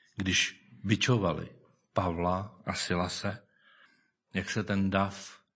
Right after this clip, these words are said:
radoval při každém bolestném výkřiku těch dvou. Jak křičeli nadšením, když díky těm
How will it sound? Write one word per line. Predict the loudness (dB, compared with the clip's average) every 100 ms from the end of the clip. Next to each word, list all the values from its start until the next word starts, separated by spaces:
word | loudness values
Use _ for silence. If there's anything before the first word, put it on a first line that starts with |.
| _
radoval | -4 -2 0 0 0 -2 -2 -6 -10 -18 _ _ _ _ _ -8
při | 0 2 2 -2 -8 -20 _ -2
každém | 2 2 4 4 4 0 -4
bolestném | -2 0 0 -2 -2 0 2 0 -4 -2
výkřiku | 0 0 0 0 0 -4
těch | -2 -2
dvou. | -2 -4 -4 -6 _ _ _ _ _ _ _ _ _ _ _ _ _ _ _ _ _ _ _ 0
Jak | 0 0 -6 -6 -8 -12
křičeli | -4 -2 0 0 2
nadšením, | 4 2 4 4 4 4 4 4 2
když | -2 -2 -2
díky | -2 -4 -2 0
těm | 2 2 0